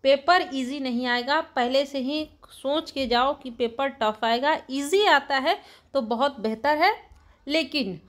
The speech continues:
आपको ये मान के चलना है। मैं आपको कोई, अ, सत्वाना नहीं दे सकती हूँ कि हाँ भाई पेपर ईजी आएगा, नहीं। आप ये मान के चलो हंड्रेड एंड टेन परसेंट कि पेपर आईबीपीएस पीओ का टफ आता है।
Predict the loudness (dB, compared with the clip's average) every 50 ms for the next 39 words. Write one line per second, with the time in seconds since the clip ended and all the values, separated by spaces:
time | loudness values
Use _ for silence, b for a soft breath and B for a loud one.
0 | -12 -2 0 2 2 2 0 -2 -4 -2 -2 -2 0 2 2 2 2 2 0 -4
1 | -4 -4 -4 -4 -4 -2 -2 -2 0 0 0 0 0 0 0 0 -2 -2 -4 -8
2 | -4 -2 -2 -2 -2 0 2 2 4 4 2 0 -4 -4 -4 -4 -4 -2 -4 -4
3 | -2 -2 -2 -2 -2 -2 -2 -2 -2 -4 -4 -4 -6 -8 -6 -4 -4 -2 -2 -4
4 | -4 -4 -2 -2 -2 -2 -2 -4 -4 -6 -8 _ -8 -4 -2 -2 -4 -2 -4 -6
5 | -6 -2 0 2 2 2 0 -2 -2 -2 -2 -4 -4 B B B B B B B
6 | 2 4 4 4 4 0 -8 -8 -6 -4 -4 -2 -2 0 0 0 0 -2 -6 -8
7 | -6 -6 -2 -2 0 0 0 0 -2 -2 0 2 2 2 2 0 0 -2 -2 -2
8 | -2 -2 -4 -6 -10 -8 -8 -8 -8 -8 -8 -10 -12 -10 -6 -4 -4 -4 -2 -2
9 | -2 0 2 0 0 -2 -6 -6 -6 -4 -4 -6 -8 -8 -6 -4 -4 -2 -2 -2
10 | -4 -2 -4 -4 -6 -6 -4 -6 -6 -6 -6 -8 -6 -6 -6 -6 -8